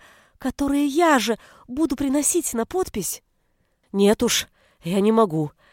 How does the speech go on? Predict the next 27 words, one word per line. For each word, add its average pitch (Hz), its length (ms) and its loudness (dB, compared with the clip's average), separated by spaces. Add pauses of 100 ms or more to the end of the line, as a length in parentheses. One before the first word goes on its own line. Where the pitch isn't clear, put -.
(180)
не 208 140 2
готова, 185 540 2 (440)
не 208 120 0
хочу 269 300 2
оставаться 220 540 0
рядом 202 240 0
с - 120 0
ним. 156 260 -4 (760)
Злюсь 214 580 0
впервые 196 600 0
настолько 208 500 -4
сильно, 208 540 -2 (640)
что - 280 -2
разум 214 440 2
отступает. 165 760 -4 (680)
Всегда 202 420 0
взвешенная 190 680 0
и - 20 0
рациональная, 196 920 0 (360)
я 175 120 -4
впервые 233 460 0
в 240 80 0
жизни 220 380 -2
принимаю 214 460 0
решение 214 400 -2
настолько 214 520 -4
импульсивное, 190 840 -2